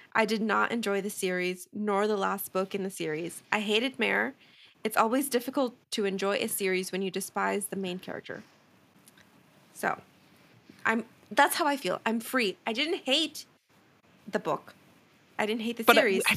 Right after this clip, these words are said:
Speaker 2: felt like I needed to keep going too. You know what
Speaker 1: Yeah.
Speaker 2: I mean? Like, I felt like I needed to read the next one. And because the next com-, the next novels are companion novels, they don't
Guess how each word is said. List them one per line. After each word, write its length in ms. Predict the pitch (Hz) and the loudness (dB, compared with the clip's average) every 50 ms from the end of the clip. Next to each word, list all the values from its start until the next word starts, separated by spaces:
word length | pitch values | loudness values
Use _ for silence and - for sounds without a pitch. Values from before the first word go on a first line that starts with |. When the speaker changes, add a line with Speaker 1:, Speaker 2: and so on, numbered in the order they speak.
| - - | 4 8
Speaker 2:
felt 220 | - 262 269 269 214 | 10 10 10 10 8
like 140 | 240 226 214 | 6 8 8
I 100 | 196 190 | 6 6
needed 300 | 185 185 175 170 165 156 | 6 6 6 6 6 4
to 100 | 175 160 | 4 2
keep 180 | 165 156 - | 0 2 4
going 360 | - 170 160 156 143 131 170 | 4 4 4 4 4 0 -2
too. 360 | 180 - 180 151 - - - 190 | 0 0 2 2 2 0 -2 -2
You 140 | - 185 185 | 0 2 4
know 80 | 180 175 | 6 6
what 100 | 175 170 | 6 6
Speaker 1:
Yeah. 40 | 175 | 6
Speaker 2:
I 20 | |
mean? 200 | 175 175 175 175 | 4 4 2 4
Like, 140 | 175 160 - | 4 4 4
I 60 | 165 | 2
felt 200 | 170 - 220 226 240 | 4 4 4 4 4
like 100 | 262 - | 4 2
I 60 | 220 | 2
needed 300 | 208 190 185 175 165 160 | 2 4 4 2 2 0
to 120 | - - 160 | -2 -4 -2
read 220 | 156 170 165 - | 0 0 0 2
the 80 | 165 143 | 2 4
next 320 | 151 165 - - - - | 2 2 2 0 -6 -4
one. 240 | 139 135 - - - - - - - - - - _ _ _ _ - | -4 -2 -2 -4 -6 -8 -12 -16 -14 -14 -16 -16 _ _ _ _ -2
And 580 | 190 180 175 170 165 160 156 151 156 151 151 175 220 - _ _ _ _ _ _ _ _ _ _ _ _ _ _ _ _ _ _ _ _ _ _ _ _ _ _ _ _ - | 2 2 4 4 4 4 2 0 -2 -6 -8 -10 -14 -18 _ _ _ _ _ _ _ _ _ _ _ _ _ _ _ _ _ _ _ _ _ _ _ _ _ _ _ _ -4
because 540 | 180 185 175 - - - - 233 233 233 220 | -2 -2 -2 -4 -4 0 2 2 2 2 2
the 120 | 220 233 | 0 2
next 300 | 226 233 226 226 226 - | 4 4 2 2 0 -6
com-, 140 | - 247 226 - - | -6 -6 -6 -6 -6
the 400 | 208 190 185 208 202 208 202 202 190 | -6 -2 0 2 2 2 2 2 2
next 220 | 202 202 196 - | 0 0 0 0
novels 420 | 220 208 202 208 208 220 220 214 - | 0 2 2 2 0 -2 -2 -2 -4
are 100 | - 170 | -6 -6
companion 580 | - - 190 190 175 - 180 190 196 202 202 | -8 -8 -8 -8 -6 -6 -6 -4 -4 -4 -6
novels, 360 | 208 214 214 214 220 220 220 208 | -6 -6 -8 -8 -8 -8 -6 -2
they 100 | 180 160 | -2 0
don't 180 | 165 175 - | 0 -2 -4